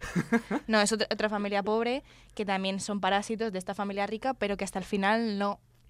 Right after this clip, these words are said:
Speaker 2: no la, no, no la reconoces, o sea, no la ves.
Speaker 1: Y
Speaker 2: Y
Speaker 1: para verla hay que ver la película.
Speaker 2: Y bueno, entonces tienen una, una pelea entre estas dos familias para ver quién sobrevive con,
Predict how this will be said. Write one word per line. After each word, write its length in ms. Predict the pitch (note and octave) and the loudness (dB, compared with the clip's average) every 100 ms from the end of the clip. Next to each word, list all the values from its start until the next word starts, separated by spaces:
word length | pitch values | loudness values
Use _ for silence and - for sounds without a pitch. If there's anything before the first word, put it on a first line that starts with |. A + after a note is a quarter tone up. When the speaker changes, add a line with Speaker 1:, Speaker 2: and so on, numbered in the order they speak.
| - | -12
Speaker 2:
no 640 | G#3 G3+ G3+ G3+ G3+ G#3+ | -6 -4 -4 -4 -2 0
la, 360 | G#3 G3 F#3 F3 | 0 0 -2 -4
no, 280 | G3+ G3+ G3+ - | -8 -6 -6 -4
no 200 | G#3 G#3+ | -2 2
la 100 | G#3+ | 2
reconoces, 460 | G3+ F#3 A#3+ F#3+ | 0 -4 -4 -8
o 20 | F#3+ | -10
sea, 140 | F#3+ | -8
no 160 | F#3+ G#3 | -4 -4
la 100 | G#3 | -4
ves. 340 | G3 - - - - _ - - - - - - | -6 -10 -18 -20 -20 _ -20 -20 -20 -20 -20 -18
Speaker 1:
Y 140 | - - | -10 -8
Speaker 2:
Y 60 | |
Speaker 1:
para 200 | G2 F#2+ | -4 -4
verla 280 | F#2 G2 F#2+ | -6 -10 -10
hay 120 | A2 | -10
que 140 | A2+ A#2 | -4 0
ver 100 | B2+ | 2
la 120 | C3 | 2
película. 280 | C3+ E3+ - - - | 0 -4 -6 -20 -16
Speaker 2:
Y 100 | - | -6
bueno, 200 | G3+ G3 | -2 -2
entonces 320 | F#3 G3+ A3+ A3 | -2 -2 -4 -2
tienen 220 | A3 G#3+ | -2 0
una, 260 | G#3+ G3+ - | 0 0 -2
una 360 | G#3+ G#3 G3+ | -4 -2 -4
pelea 580 | - G3+ G3 G#3 G3 F3 F3+ | -4 -6 -4 -2 -2 -4 -6
entre 260 | G3 F#3 | -8 -8
estas 240 | F3 F#3+ F#3+ | -10 -8 -8
dos 140 | F#3+ | -8
familias 600 | F#3 G3+ G#3+ G#3 A#3+ - - - - - - | -6 -6 -6 -6 -8 -12 -20 -20 -20 -20 -18
para 180 | - F#3 | -4 -2
ver 160 | F3 F#3 | -2 -4
quién 220 | - G3 | -4 -4
sobrevive 640 | - G3+ F#3+ F#3 G3 A3 | -2 -2 0 -4 -6 -8
con, 340 | - E3+ D#3+ | -8 -10 -10